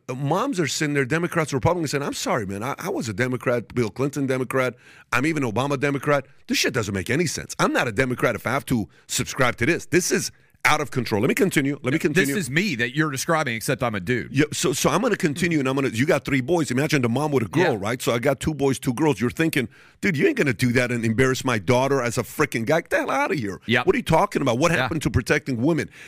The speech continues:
Speaker 1: That creates rage, right? And I'm not willing you to, allowing you to bully my daughter. No, it, it doesn't matter politically. I'm still daughter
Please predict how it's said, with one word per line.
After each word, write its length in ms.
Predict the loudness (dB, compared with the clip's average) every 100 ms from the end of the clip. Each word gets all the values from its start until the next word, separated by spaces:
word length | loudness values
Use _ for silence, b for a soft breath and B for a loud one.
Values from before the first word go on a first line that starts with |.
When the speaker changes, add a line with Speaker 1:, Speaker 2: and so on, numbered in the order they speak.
| B
Speaker 1:
That 380 | -2 0 0 -2
creates 540 | -6 -2 0 0 -4
rage, 720 | -8 0 4 4 2 -6 -10 -4
right? 360 | 0 2 0 -2
And 140 | -2 0
I'm 180 | 0 0
not 200 | -2 0
willing 320 | 0 0 -2
you 160 | -4
to, 260 | -4 -4 -6 B B B
allowing 360 | 2 2 0
you 80 | 0
to 80 | -2
bully 420 | 2 2 4 2
my 220 | 0 0
daughter. 480 | 2 2 4 0 -4 -2
No, 160 | 0 2
it, 140 | 0
it 140 | 0 4
doesn't 260 | 2 2
matter 220 | -2 -2
politically. 560 | 0 2 2 0 -2 -2 B B B
I'm 160 | 2 2
still 380 | 2 4 4 4
daughter 580 | 2 4 6 6 2